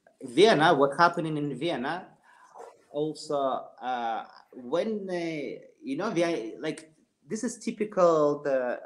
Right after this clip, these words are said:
Viennese mentality of the people. You know, when they discover something new, they will bring. Then they, of course, they're looking for some, somebody else new. Yeah,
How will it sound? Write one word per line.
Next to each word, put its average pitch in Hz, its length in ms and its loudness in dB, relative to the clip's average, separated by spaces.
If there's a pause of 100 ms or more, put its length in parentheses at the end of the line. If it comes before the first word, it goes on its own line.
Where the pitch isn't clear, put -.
Viennese 143 440 -6
mentality 131 640 -6
of 110 120 -6
the 113 80 -8
people. - 360 -16 (300)
You 139 140 -6
know, 214 260 -2 (180)
when 226 520 0 (280)
they 165 260 0
discover 165 500 -2
something 139 440 -6
new, 185 200 -4
they 139 160 2
will 139 180 2
bring. 110 300 -6
Then 233 200 -2
they, 170 200 2
of - 200 -8
course, 214 200 -4
they're 135 160 -2
looking 127 260 -2
for 127 160 -12
some, 135 380 -4 (640)
somebody 117 640 -2
else 101 340 -6
new. 110 380 -6 (720)
Yeah, - 300 -2